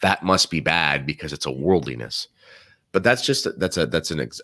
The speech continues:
exaltation of one p-, partial truth and exalting it as the only truth, and it becomes a heretical or at least erroneous disposition. So I re-, it reminded me of the Albigensian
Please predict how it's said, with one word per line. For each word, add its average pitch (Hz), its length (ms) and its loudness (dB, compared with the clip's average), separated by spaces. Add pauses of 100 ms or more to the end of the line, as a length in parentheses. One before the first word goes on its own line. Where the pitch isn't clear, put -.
exaltation 104 760 2
of 69 200 -6
one 98 340 2
p-, - 100 -16 (1160)
partial 113 400 4
truth 87 520 0 (240)
and 78 120 -4
exalting 80 440 -2
it 80 180 -6
as 71 160 -6
the 73 200 -4 (140)
only 123 280 8
truth, - 420 -8 (440)
and 78 140 0
it 69 80 0
becomes 76 360 -4
a 65 40 -8
heretical 67 600 -2
or 62 200 -6
at 60 180 -4
least 76 280 -2
erroneous 67 560 -4
disposition. 60 640 -8
So - 140 -4
I - 40 0
re-, 71 180 -2
it 80 40 -2
reminded 95 400 2
me 82 140 0
of 65 160 -2
the 69 100 0
Albigensian 67 840 -2